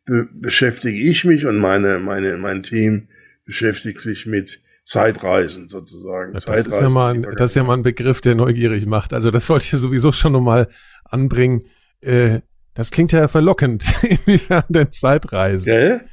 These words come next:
Speaker 1: Sowas können
Speaker 2: Ja,
Speaker 1: wir.
Speaker 2: das, das, äh,
Speaker 1: Das können wir, ja.
Speaker 2: indem sie einfach sehr weit,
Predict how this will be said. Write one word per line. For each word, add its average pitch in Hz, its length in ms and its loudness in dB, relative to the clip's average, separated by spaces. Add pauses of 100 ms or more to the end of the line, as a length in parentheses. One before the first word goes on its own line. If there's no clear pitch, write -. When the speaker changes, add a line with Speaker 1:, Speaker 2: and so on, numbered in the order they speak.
(140)
Speaker 1:
Sowas 147 320 0
können 208 200 4
Speaker 2:
Ja, 165 320 4
Speaker 1:
wir. 95 60 -2
Speaker 2:
das, 107 280 -6
das, - 260 -10
äh, 110 520 0
Speaker 1:
Das - 260 -6
können 160 320 2
wir, 101 120 4
ja. 98 100 2
Speaker 2:
indem 160 240 4
sie 160 160 2
einfach 139 300 0
sehr 131 220 4
weit, 120 300 2